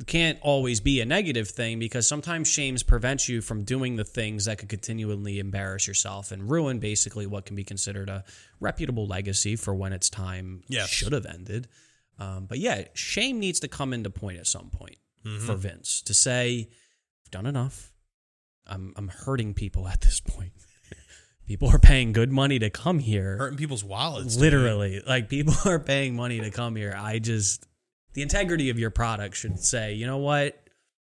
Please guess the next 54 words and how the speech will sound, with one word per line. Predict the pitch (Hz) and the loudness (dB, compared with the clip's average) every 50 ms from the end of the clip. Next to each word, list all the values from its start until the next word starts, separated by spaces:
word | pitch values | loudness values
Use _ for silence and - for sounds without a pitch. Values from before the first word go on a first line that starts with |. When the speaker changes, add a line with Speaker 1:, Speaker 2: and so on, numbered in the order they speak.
| _ _ _ _ _ - - | _ _ _ _ _ -6 -2
Speaker 1:
Let | 127 131 | 0 2
me | 131 135 127 | 2 2 2
just | 127 123 104 | 0 -2 -2
do | 107 113 110 | -2 -4 -6
this | 104 104 | -4 -6
for | - - 104 | -6 -6 -6
both | 95 101 95 95 - | -8 -8 -8 -8 -10
of | 90 | -12
our | - 92 98 | -12 -8 -6
sakes." | - - - - - - - - _ _ _ - | -6 -6 -8 -12 -20 -20 -20 -20 _ _ _ 0
Speaker 2:
Yeah, | 208 247 220 | 2 2 2
exactly. | 151 127 123 165 190 208 208 - - 120 110 | 2 2 2 2 2 2 2 0 -2 -6 -4
Like, | 104 127 131 143 | -4 -4 -4 -4
at | 135 - | -2 0
that | 170 196 233 226 - | 2 2 2 0 -2
point, | - 170 170 156 143 135 - _ _ _ - - _ _ _ _ _ - | -2 -2 0 -2 -2 -4 -8 _ _ _ -20 -20 _ _ _ _ _ -4
I | 139 156 | -2 0
almost | 208 240 254 240 - - | 0 2 2 0 0 0
feel | 208 196 | 0 -2
like | 196 185 | -2 -2
it's | 156 135 131 | -2 -2 -4
a | 127 | -4
disservice | 123 135 127 - - 147 151 147 147 - | -2 0 0 2 2 0 0 -2 -2 0
to | - - 135 | 0 -2 -2
the | 113 | -4
fans. | - - 135 127 123 107 90 80 76 - - - - | -4 -4 -2 -2 -2 -2 -4 -6 -8 -8 -8 -6 -4
Speaker 1:
Gotta | 123 110 104 95 87 | -4 -4 -4 -4 -8
be. | 95 87 87 - _ - | -12 -14 -16 -18 _ -2
Speaker 2:
Like, | 156 160 156 143 | 0 2 2 2
it's | - 147 151 - - | 0 0 2 2 4
just | 180 170 - | 4 4 4
like, | 180 170 151 120 | 4 4 2 0
it's | 143 - - | 0 0 0
a | |
money | 170 196 226 233 196 | 2 2 2 0 0
grab. | 143 120 113 98 95 92 90 92 - | 0 0 -2 -2 -2 -4 -8 -10 -12
It's | - 127 131 | -6 0 2
like, | 156 139 120 | 2 2 2
Speaker 1:
Gotta | 101 92 | 2 2
be. | 113 | 4
Speaker 2:
"I | 143 151 160 170 175 | 4 6 6 4 4
know | 165 156 151 151 147 139 | 4 2 2 2 2 0
you're | 131 123 127 123 | 0 0 0 0
going | 123 127 123 120 | 0 0 0 0
to | 113 113 | -2 -2
pay | 101 120 113 | -2 -2 -2
for | 107 - 107 | -2 -4 -6
this. | 98 98 92 87 - - - | -8 -10 -8 -6 -6 -4 -4
Speaker 1:
Gotta | 101 87 85 90 87 | -4 -6 -8 -10 -8
be. | 90 | -4
Speaker 2:
I | 104 117 117 | 0 0 0
know | 110 107 107 | 2 0 0
you're | 117 113 113 113 | 0 0 -2 -2
coming. | - 135 156 165 120 92 92 | -4 -4 -4 -4 -6 -10 -14